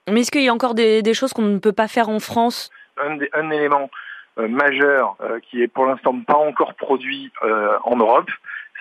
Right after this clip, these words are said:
Speaker 2: c'est, euh, tout ce qu'on appelle les dérailleurs, la transmission. Ces produits sont fabriqués essentiellement au Japon. C'est une des raisons pour laquelle on milite pour essayer de trouver, euh, des partenaires ou des industriels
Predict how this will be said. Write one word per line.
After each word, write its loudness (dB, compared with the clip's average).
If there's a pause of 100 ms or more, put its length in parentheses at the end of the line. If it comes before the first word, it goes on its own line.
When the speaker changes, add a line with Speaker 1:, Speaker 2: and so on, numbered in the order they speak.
Speaker 2:
c'est, 4
euh, 2
tout -16
ce -16
qu'on 2
appelle 2
les 0
dérailleurs, 2
la 0
transmission. -4 (460)
Ces 2
produits 0
sont 0
fabriqués 0
essentiellement 0 (480)
au 4
Japon. 0 (360)
C'est 2
une 0
des 2
raisons 0
pour 0
laquelle 2 (100)
on -6
milite -6 (360)
pour 2
essayer 2
de 0
trouver, 0
euh, 0
des 2
partenaires 0
ou -2
des -4
industriels 0